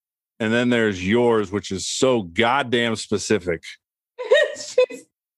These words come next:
Speaker 2: would just be so top notch. You know what I mean? Like, wife or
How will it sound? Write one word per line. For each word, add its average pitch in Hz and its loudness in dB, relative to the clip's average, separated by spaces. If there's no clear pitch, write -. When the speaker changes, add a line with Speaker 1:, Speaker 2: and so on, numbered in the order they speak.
Speaker 2:
would 508 2
just 453 -8
be 392 4
so 370 2
top 339 2
notch. 311 2
You 302 0
know 320 2
what 320 0
I 285 2
mean? 285 2
Like, 269 0
wife 254 2
or 220 0